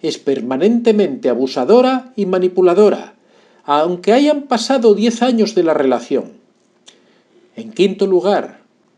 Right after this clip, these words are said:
el periodo dorado de la relación, cuando el narcisista te idealizó y te mostró su rostro más o-, amable, nunca volverá. Todo fue una actuación para seducirte. Después de haber vivido el ciclo del abuso,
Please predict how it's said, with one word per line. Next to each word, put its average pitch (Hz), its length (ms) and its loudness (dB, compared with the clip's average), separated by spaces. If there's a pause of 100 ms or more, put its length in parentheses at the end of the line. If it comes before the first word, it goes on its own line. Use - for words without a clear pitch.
(100)
el 151 220 -2
periodo 214 420 4
dorado 208 380 2
de 185 100 4
la 170 80 4
relación, 220 600 0 (100)
cuando 127 260 -2
el 127 60 -6
narcisista 127 720 -4
te 131 80 -4
idealizó 127 640 0
y 123 80 -2
te 117 160 -4
mostró 110 380 -4
su 147 140 -8
rostro 147 340 -4
más 131 240 -8
o-, 117 260 -6
amable, 202 600 -2 (400)
nunca 226 300 2
volverá. 202 600 2 (640)
Todo 240 280 4
fue 269 220 2
una 226 220 2
actuación 277 720 -2
para 202 220 0
seducirte. - 800 -2 (440)
Después 214 440 2
de 196 80 2
haber 190 220 4
vivido 196 440 0
el 220 100 -2
ciclo 175 360 -2
del 135 140 2
abuso, 196 520 -2